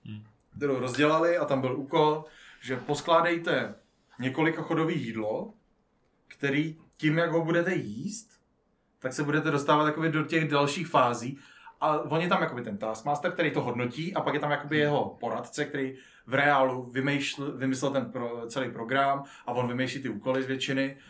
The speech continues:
Speaker 2: a pak jakoby on tam je a dozoruje nad nima a on jakoby neradí, on vyloženě to jakoby hlídá, případně jim jako pomáhá, protože tady u toho úkolu bylo třeba jako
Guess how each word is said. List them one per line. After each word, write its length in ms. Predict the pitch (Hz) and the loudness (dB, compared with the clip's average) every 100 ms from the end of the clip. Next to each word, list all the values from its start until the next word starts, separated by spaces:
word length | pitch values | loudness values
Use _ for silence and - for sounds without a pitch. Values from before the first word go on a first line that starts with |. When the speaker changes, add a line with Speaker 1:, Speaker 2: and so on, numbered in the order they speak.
| - - | -18 -6
Speaker 2:
a 60 | |
pak 160 | - 131 | -2 2
jakoby 540 | 131 131 127 131 127 - - | 2 2 0 0 -2 -8 -8
on 160 | 123 | -2
tam 160 | 123 131 | 0 2
je 100 | 135 | 0
a 80 | 123 | -2
dozoruje 440 | 127 135 135 123 | 0 0 2 0
nad 160 | 104 104 | -2 -4
nima 200 | 135 131 | 0 0
a 40 | |
on 180 | 131 147 | 0 -2
jakoby 280 | 143 107 104 | -2 -4 -6
neradí, 520 | 117 165 156 147 147 | 0 2 0 -2 -6
on 260 | 139 131 | -4 -6
vyloženě 420 | 123 127 123 123 123 | -8 -10 -8 -8 -6
to 60 | |
jakoby 240 | 120 110 101 | -6 -6 -10
hlídá, 460 | 110 123 135 131 127 - - | -8 -2 2 2 0 -14 -20
případně 400 | - 127 135 120 | -16 -6 -4 -2
jim 120 | 123 | -2
jako 160 | 120 - | -4 -6
pomáhá, 460 | - 120 127 113 110 | -6 -2 0 2 -2
protože 200 | 113 117 | -6 -6
tady 280 | 127 120 | -4 -4
u 60 | 120 | -4
toho 180 | 135 123 | -2 -2
úkolu 240 | 117 127 | -2 -4
bylo 160 | 117 120 | -4 -8
třeba 200 | 120 127 | -2 -2
jako 220 | 113 117 | -2 -4